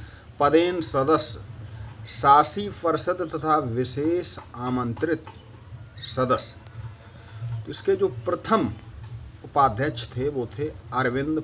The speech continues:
पनगड़िया। इसके साथ ही प्रथम सीईओ सिंधु श्री खुल्लर थे। नीति का फुल फॉर्म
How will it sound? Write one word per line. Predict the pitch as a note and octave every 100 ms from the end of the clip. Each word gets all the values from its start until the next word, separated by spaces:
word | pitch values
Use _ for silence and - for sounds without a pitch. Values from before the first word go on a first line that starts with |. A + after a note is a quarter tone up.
| -
पनगड़िया। | C3 A2+ G#2 F#2+ C#2+ - - - - - - - - - - - - - -
इसके | C#3+ - D#3
साथ | E3+ E3+ F#3+
ही | F#3 -
प्रथम | D#3+ D#3+ F#3
सीईओ | F3 - E3+ D#3 D#3 D3+ D#3 F#3 - - -
सिंधु | - D#3+ E3 D#3+ F3+ F3
श्री | - C3 C#3 C#3 - - -
खुल्लर | A#2 C3 C#3 - - - - -
थे। | - F#2 - - - - - - - - - - _ _ - - - - A2+
नीति | D#3 F#3 G3+ G#3+ F3 -
का | E3+ E3
फुल | - C3+
फॉर्म | - D#3 F3+